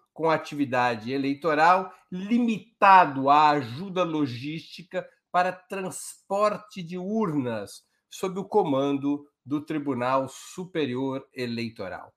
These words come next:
Não há dúvidas que a decisão tomada pelo Ministério da Defesa constitui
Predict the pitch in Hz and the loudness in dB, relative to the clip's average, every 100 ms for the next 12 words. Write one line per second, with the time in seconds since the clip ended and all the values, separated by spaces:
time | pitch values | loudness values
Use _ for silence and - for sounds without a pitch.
0 | _ _ _ _ 185 226 202 151 214 226 | _ _ _ _ 4 8 8 4 0 0
1 | 156 113 117 - 147 135 180 - 156 160 | -2 -4 -6 -6 -6 -4 -8 -4 -4 -2
2 | 196 180 202 170 151 156 131 127 - 127 | -4 -4 0 4 6 6 4 -4 -8 -10
3 | 127 127 123 - - - - 185 196 151 | -10 -10 -12 -16 -20 -18 -2 -2 0 -6
4 | 113 113 107 - 175 151 104 95 _ _ | -6 -10 -12 -10 -8 -6 -10 -18 _ _
5 | _ - 214 - 175 - 214 226 | _ -6 -4 -6 -12 -10 -8 -8